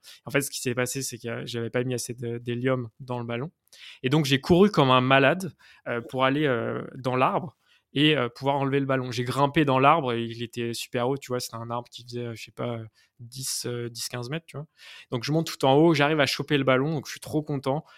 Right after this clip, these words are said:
Je tire dessus et je le renvoie. Il remonte et là, il redescend. Il vient frotter sur, euh, sur, euh, sur le sol encore. Et en fait, il vient, euh, se caler dans un arbre,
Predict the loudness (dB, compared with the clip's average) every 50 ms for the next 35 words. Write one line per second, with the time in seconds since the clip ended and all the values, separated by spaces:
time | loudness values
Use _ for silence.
0 | _ _ -8 -6 -6 -2 0 2 4 4 4 4 2 2 0 -2 -2 -2 -2 -2
1 | 0 -2 -2 0 0 -2 0 0 0 -2 0 -2 -4 -4 -6 _ _ _ _ 0
2 | 2 4 8 10 10 10 10 8 4 2 0 -4 -8 -10 _ _ _ _ _ _
3 | -4 -2 2 4 4 4 4 4 2 0 -2 -4 0 2 4 4 4 4 2 2
4 | 2 0 0 0 -2 -2 -6 _ _ _ _ _ _ -16 -12 -10 -6 0 2 2
5 | 2 2 2 2 2 4 4 2 -2 -2 -2 -2 0 2 2 2 2 2 2 0
6 | 0 -2 -2 -4 -6 -6 -4 -4 -4 -4 -4 -4 -4 -2 -2 0 0 0 -2 0
7 | 0 2 2 2 2 2 2 0 0 0 -2 -10 -20 _ _ _ -20 -20 -20 _
8 | _ _ 2 4 4 4 4 2 0 0 0 -6 -8 -8 -8 -6 -2 0 0 2
9 | 2 0 -2 -2 -2 -2 -2 -2 -2 -4 -4 -6 -8 -8 -2 0 2 2 4 2
10 | 2 0 0 0 0 0 2 4 4 4 2 2 -2 -6 -12